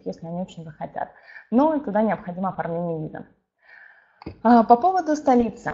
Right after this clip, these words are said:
Столица страны, государства — это Куала-Лумпур. Вот она находится прямо на, м, западном острове. Посмотрите, пожалуйста, я указываю карандашиком. А, столица Малайзии —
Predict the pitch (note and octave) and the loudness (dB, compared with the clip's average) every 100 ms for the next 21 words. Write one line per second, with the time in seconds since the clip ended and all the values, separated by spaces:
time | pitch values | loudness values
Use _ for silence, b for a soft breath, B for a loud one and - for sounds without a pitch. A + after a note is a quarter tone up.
0 | F#3 - A#3+ D4 G4 - C#4 C4 C4 C4 | -10 -6 2 2 0 2 4 6 6 2
1 | A#3+ B3 C#4+ F#4+ D4+ B3+ G#3 G#3+ C4+ - | 2 4 4 2 -2 0 4 6 4 2
2 | C#4+ C#4+ E4 - D4+ A3+ A3+ A#3+ A3+ G#3 | -2 0 -2 -2 -4 2 4 6 4 0
3 | G#3+ D#3+ - - A#3+ C4 A#3+ G3 G#3 D4 | -2 -8 -8 -14 -10 -4 -2 0 0 0
4 | D4+ B3 G#3 - A3+ A#3 G3 G#3 A3 F#3 | -2 -4 -6 -4 0 0 0 -2 -4 -6
5 | F#3 - - - - G3 G3 F3+ G3+ F#3+ | -10 -16 -20 -16 -12 -8 -8 -4 -4 -6
6 | E3 F3 F3 _ _ _ _ _ _ - | -10 -12 -12 _ _ _ _ _ _ -8
7 | C4 C4 B3 B3 A3+ A3+ G#3+ A3 - G#3 | -8 -6 -6 -4 -4 -6 -4 -6 -6 -8
8 | G#3 G3+ G3+ G3 F#3+ G3 F#3+ G3+ F3+ F3 | -4 -4 -6 -10 -4 -4 0 -2 -2 -10
9 | - F#3 F#3+ F#3 - - F#3 G3 B B | -6 -4 -2 -2 -4 -12 -12 -12 B B
10 | B B F#3+ F#3 F#3+ F#3 - A#3 E4 - | B B -6 -4 -4 -8 0 0 0 -4
11 | C4+ C4 B3+ B3+ A3 | 0 2 2 2 -2